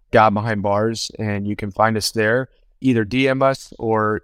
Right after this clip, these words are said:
if you do go to god behind bars dot com, there's a way to get plugged in and involved. It just says it at the top, uh, across the home screen. And whether you're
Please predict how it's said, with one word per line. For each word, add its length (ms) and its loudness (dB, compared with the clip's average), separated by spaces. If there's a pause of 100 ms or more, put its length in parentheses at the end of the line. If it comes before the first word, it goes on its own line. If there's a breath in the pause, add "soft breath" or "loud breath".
if 200 -2
you 80 -2
do 180 0
go 120 2
to 60 -2
god 220 6
behind 280 -4
bars 220 0
dot 180 0
com, 300 -4
there's 160 -2
a 40 0
way 200 2
to 80 -6
get 180 -8
plugged 260 2
in 140 0
and 100 -6
involved. 460 2
It 60 -20
just 180 -4
says 200 0
it 100 0
at 100 -4
the 60 -10
top, 460 2 (360 soft breath)
uh, 340 2
across 420 0
the 100 -2
home 260 -4
screen. 540 -2
And 180 -6
whether 260 0
you're 420 -2